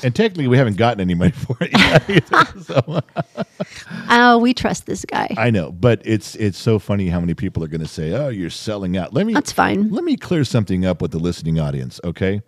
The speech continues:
Speaker 2: Wait, I have something to say about that.
Speaker 1: What?
Speaker 2: Isn't it true that, like, people that are famous and stuff, there's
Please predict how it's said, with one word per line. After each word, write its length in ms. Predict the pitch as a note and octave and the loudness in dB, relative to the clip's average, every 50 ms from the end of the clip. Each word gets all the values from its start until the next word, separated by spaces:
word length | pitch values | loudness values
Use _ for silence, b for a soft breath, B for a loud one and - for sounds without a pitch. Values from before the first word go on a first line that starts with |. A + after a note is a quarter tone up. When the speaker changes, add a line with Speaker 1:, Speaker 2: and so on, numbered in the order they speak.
| - B3 | 2 4
Speaker 2:
Wait, 320 | F#4+ F4 C4 - - _ _ - | 4 4 4 0 -6 _ _ 0
I 80 | - D4 | 2 2
have 120 | F4+ F#4 | 2 2
something 220 | - - C4 A#3+ A#3 | 4 4 6 6 6
to 60 | - | 6
say 160 | - A3+ G#3+ | 4 4 4
about 220 | G#3+ G#3+ G#3 G3+ - | 4 4 2 2 2
that. 360 | - - A#3 B3+ - - - B B B | 0 0 0 0 -2 -6 -14 B B B
Speaker 1:
What? 220 | F3 G3 A3 G#3+ | -2 2 4 4
Speaker 2:
Isn't 200 | E4 - C5 C5+ C#5 | 4 6 4 4 4
it 120 | C5 A4+ | 4 4
true 420 | - - - - C4+ C4 C4+ C#4+ C#4+ | 4 4 6 6 6 6 8 8 8
that, 280 | C4+ B3+ A#3+ A3+ - - | 8 8 8 6 6 6
like, 420 | A3 G#3+ G#3 G#3 G#3 - - - - _ _ - | 6 6 6 4 2 -2 -10 -20 -20 _ _ -2
people 400 | - - B3 - B3 B3+ B3+ B3 | 2 2 2 4 6 6 6 8
that 220 | A#3+ A3+ A3 A3 | 8 6 6 6
are 280 | G#3+ G#3 G3+ G3 G3 F#3+ | 4 4 2 0 -2 -4
famous 540 | _ - - A3 G#3+ A3 G#3+ A3+ A3 - - | _ 2 4 6 6 6 6 4 2 4 2
and 100 | A3+ G3+ | 0 0
stuff, 340 | - - A3 G#3 G#3+ G#3+ - | 2 4 4 4 4 4 4
there's 180 | G#3 G3+ F#3 | 2 2 2